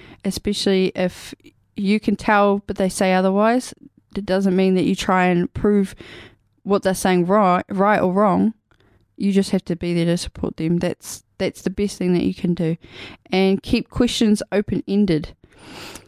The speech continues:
So where it's, it allows somebody to,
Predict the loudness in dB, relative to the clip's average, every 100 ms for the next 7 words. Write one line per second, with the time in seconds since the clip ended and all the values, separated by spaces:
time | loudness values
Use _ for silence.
0 | -20 -8 0 2 2 2 0 -4 -8 -4
1 | 2 4 4 2 -2 -6 -8 -4 -4 -2
2 | -2 0 0 2 2 0 -2 0 0 0
3 | -2 -2 -4 -2 0 -2